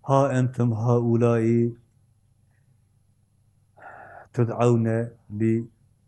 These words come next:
tunfiku fi sebilillah." Sizler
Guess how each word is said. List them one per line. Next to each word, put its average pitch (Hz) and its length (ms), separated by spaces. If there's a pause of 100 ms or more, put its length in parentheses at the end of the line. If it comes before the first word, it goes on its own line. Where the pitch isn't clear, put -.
tunfiku 117 720
fi 113 420
sebilillah." 107 760 (760)
Sizler 135 500